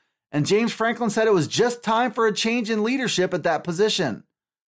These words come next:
Enter Trautwein, who has a nice track record of developing talent on the O-line.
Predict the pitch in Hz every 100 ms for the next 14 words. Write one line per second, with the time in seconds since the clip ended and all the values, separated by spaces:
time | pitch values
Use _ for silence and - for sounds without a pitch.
0 | _ _ - 180 190 214 - 220 202 196
1 | 196 180 185 175 170 143 180 208 - 202
2 | 233 - 160 175 208 170 170 156 151 160
3 | 190 180 240 302 160 151 135 127 120 110
4 | 90 71